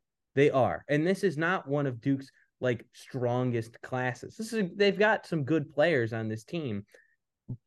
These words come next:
but they're only gonna get better as years go on. Duke is only gonna return back to that mountaintop. North Carolina is only gonna return back to that mountaintop. And right now, Miami's been a little disappointing, but Miami's solid and they're starting to recruit well. Georgia Tech is on the rise.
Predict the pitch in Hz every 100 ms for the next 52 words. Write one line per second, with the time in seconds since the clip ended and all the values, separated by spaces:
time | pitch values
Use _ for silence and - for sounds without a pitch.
0 | - 156 151 156 147 185 190 151 139 117
1 | - - 120 110 101 104 110 104 104 104
2 | 98 90 101 147 156 151 135 139 127 120
3 | 113 117 - 123 120 113 107 - 110 101
4 | 113 107 104 104 95 - 143 156 156 143
5 | 139 139 123 127 123 117 120 113 110 -
6 | 120 110 107 - 107 101 110 104 110 110
7 | 98 - - _ _ 127 127 135 160 151
8 | 147 170 170 - 127 160 214 185 147 156
9 | 139 131 131 127 113 - 113 123 123 110
10 | 107 110 135 151 131 - 117 117 127 123
11 | 113 113 139 143 139 131 120 113 107 -
12 | 110 - 107 87 - 117 117 123 - 165
13 | 156 123 113 110 107 104 92 85